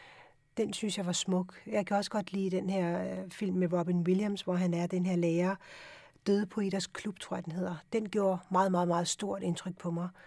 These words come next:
Øhm, og så er jeg jo bare totalt Star Wars-fan. Øh, jeg elsker Indiana Jones. Jeg elsker øh, de der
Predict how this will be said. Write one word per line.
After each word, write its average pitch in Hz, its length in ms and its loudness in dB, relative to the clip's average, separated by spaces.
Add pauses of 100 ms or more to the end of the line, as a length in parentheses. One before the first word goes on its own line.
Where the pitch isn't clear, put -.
(560)
Øhm, 180 600 2 (1300)
og 185 80 2
så 220 120 4
er 175 120 4
jeg 160 120 2
jo 165 80 2
bare 165 240 -2
totalt - 420 0
Star 170 340 0
Wars-fan. 180 720 2 (200)
Øh, 170 540 0
jeg 185 100 -8 (100)
elsker 202 460 4 (160)
Indiana 180 480 4
Jones. 180 320 2
Jeg 190 180 -4
elsker 185 420 0 (580)
øh, 175 320 2
de 190 160 -2
der 175 280 4